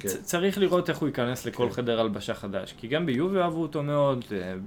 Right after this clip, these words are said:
Speaker 2: ב-, ביונייטד אני לא שומע דברים רעים מהשחקנים
Speaker 1: לא,
Speaker 2: האחרים,
Speaker 1: רק
Speaker 2: רק
Speaker 1: המאמנים.
Speaker 2: מהתקשורת,
Speaker 1: כן.
Speaker 2: והמאמנים, כן, אבל
Speaker 1: בתקשורת באנגליה, אתה יודע, זה
Speaker 2: הם אוהבים לחמם, הם
Speaker 1: כן.
Speaker 2: אוהבים לחמם ולעשות דברים בסגנון.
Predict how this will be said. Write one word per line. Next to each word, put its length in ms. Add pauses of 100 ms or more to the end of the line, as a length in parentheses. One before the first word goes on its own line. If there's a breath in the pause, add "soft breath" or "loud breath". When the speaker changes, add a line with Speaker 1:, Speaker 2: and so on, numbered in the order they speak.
Speaker 2:
ב-, 140
ביונייטד 600
אני 140
לא 100
שומע 300
דברים 400
רעים 280
מהשחקנים 600
Speaker 1:
לא, 60
Speaker 2:
האחרים, 380
Speaker 1:
רק 80
Speaker 2:
רק 60
Speaker 1:
המאמנים. 340
Speaker 2:
מהתקשורת, 640
Speaker 1:
כן. 120 (140)
Speaker 2:
והמאמנים, 520
כן, 160 (160)
אבל 180
Speaker 1:
בתקשורת 320
באנגליה, 360
אתה 120
יודע, 280
זה 160
Speaker 2:
הם 80
אוהבים 260
לחמם, 240 (360)
הם 80
Speaker 1:
כן. 80
Speaker 2:
אוהבים 240
לחמם 400
ולעשות 340
דברים 240
בסגנון. 380